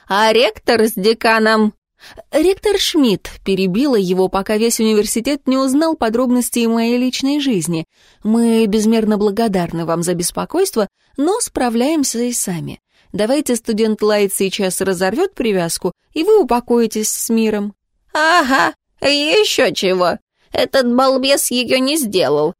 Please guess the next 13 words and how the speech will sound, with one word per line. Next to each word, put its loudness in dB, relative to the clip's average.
Юху!" — 2
выдал 2
призрак 0
и 0
взмыл 0
к -10
потолку, -2
а 0
затем 0
и 0
вовсе -2
растаял. -8
Приплыли. -8